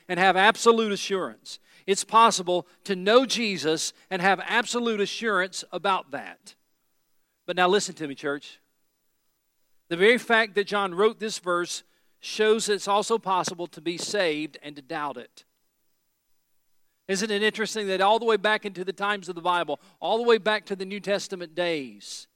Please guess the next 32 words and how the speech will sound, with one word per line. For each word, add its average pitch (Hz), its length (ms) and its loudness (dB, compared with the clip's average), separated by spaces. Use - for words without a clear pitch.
there 180 140 -2
were 190 120 0
people 190 320 -4
who 180 140 -6
doubted 180 500 0
their 147 140 -6
salvation? 123 600 -10
There 185 80 -2
were 202 120 2
people, 220 440 -2
even 247 340 -2
in 226 120 -2
the 214 80 -2
days 214 340 -2
of 175 60 -14
the 196 80 -10
New 190 120 -8
Testament, 151 540 -4
there 196 180 -2
were 202 240 0
people 180 420 -8
who 190 100 -6
struggled 196 540 -2
with 160 220 -8
the 175 80 -8
very 175 340 -4
issue 127 500 -10
of, 147 140 -8
"Am 180 160 -4
I 185 80 0
really 170 240 -2
saved?" 180 600 -6